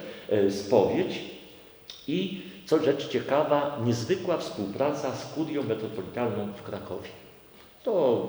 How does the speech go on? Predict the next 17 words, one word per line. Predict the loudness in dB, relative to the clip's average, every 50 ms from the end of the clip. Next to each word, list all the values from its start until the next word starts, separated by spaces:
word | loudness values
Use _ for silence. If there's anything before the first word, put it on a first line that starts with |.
| 0
miało | 2 2 2 2
swoje | 2 2 0 0
początki | 0 -2 -2 -2 -2 -4 -4 -6
w | -4 -4
okresie | -4 -2 -4 -4 -4 -4 -4
międzywojennym. | -2 -4 -4 -4 -4 -4 -2 -2 0 0 -2 -2 -4 -8 -10 -12 -12 -14 -18 -18 -20 -20 -18 -8
W | -4
tym | -2 0 2
miejscu | 4 4 4 2 0 -2 -4
chociażby | -4 -2 0 2 2 2 2 0 0
należy | 0 -2 -2 -2 -6
zwrócić | -8 -10 -10 -10 -10 -8
szczególną | -4 -4 -4 -2 -2 -6 -4
uwagę | -2 -2 0 0 0 0
na | 0 0 -2 0
ojca, | 0 -2 -2 -2 0 0 0
e, | 0 -2 -6 -10 -12 -14 -16 -16 -18 -12 -4 -2